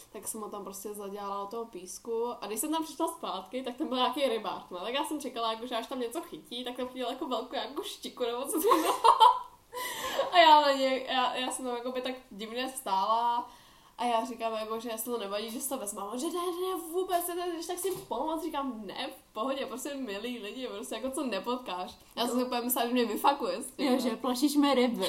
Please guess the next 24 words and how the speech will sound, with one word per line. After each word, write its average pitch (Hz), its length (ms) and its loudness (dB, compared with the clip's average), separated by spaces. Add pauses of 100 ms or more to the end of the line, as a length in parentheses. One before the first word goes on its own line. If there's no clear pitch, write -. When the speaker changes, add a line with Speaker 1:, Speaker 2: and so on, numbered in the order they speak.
Speaker 1:
<laughs> 359 120 6
Plašíš 349 560 4
mi 349 220 4
štiky. 240 760 -2 (1400)
Kámo, 208 360 -2
prostě, 202 380 -10
ale 202 400 -6 (560)
to 233 100 -6
bylo 214 240 -4
něco, 208 300 -6
jako. 180 440 -6
Speaker 2:
Jakoby, 226 240 2
ale 208 240 6
upřímně 214 320 -2
na 190 140 0
rybách 190 320 -2
je 190 80 -4
hrozná 185 380 -4
nuda. 165 340 -10 (960)
Jako 208 220 -2 (340)
třeba 214 200 -2
můj 196 160 0
děda 180 340 0
rybaří. 175 460 -6